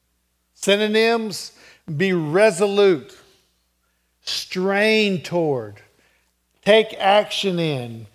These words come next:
have intentionality toward, plan for, make a priority. They're all synonyms. You can look it up on dictionary dot com.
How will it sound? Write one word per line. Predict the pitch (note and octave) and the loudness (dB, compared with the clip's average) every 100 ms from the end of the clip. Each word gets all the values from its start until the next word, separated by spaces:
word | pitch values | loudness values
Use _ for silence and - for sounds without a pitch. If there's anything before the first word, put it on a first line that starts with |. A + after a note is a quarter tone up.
| _ - | _ -2
have | F3+ F#3 | 0 2
intentionality | G3 - A3 G3+ G3 F#3+ G3+ G#3 G3+ F#3 E3+ | -2 -4 -4 -4 -4 -2 2 4 2 2 -2
toward, | - F3+ D3+ C#3+ B2 - - _ _ | -2 -2 0 0 -4 -10 -20 _ _
plan | - F#3+ G3 A#3+ B3+ B3 G3 | -10 -4 0 4 4 2 -2
for, | - G3 F3+ D#3 A#2+ A2 _ _ _ | -6 -2 -2 -2 -6 -14 _ _ _
make | D#3+ E3+ G#3 A#3+ C4 A#3 | -8 -2 2 2 0 0
a | G3+ | -2
priority. | - G3 G3+ G#3+ A3 F3 E3+ | 0 2 4 6 6 4 2
They're | F3+ F#3+ | 2 4
all | F#3+ A#3 B3 | 4 4 2
synonyms. | - C4+ B3+ G#3+ F3+ D3 A2+ G2+ G#2 | -2 -2 -2 -2 -2 -2 -6 -14 -12
You | A2+ F#3+ | -6 -4
can | G#3+ | -2
look | A#3 A3 | -2 0
it | A3+ | 2
up | A3+ E3 E3+ | 2 2 -2
on | F3 | -4
dictionary | D#3 G3 F#3+ G#3 G#3+ | -4 -4 -4 -4 -2
dot | G3+ G#3 G3+ | -2 -4 -4
com. | F#3 D3+ A2 | -6 -6 -8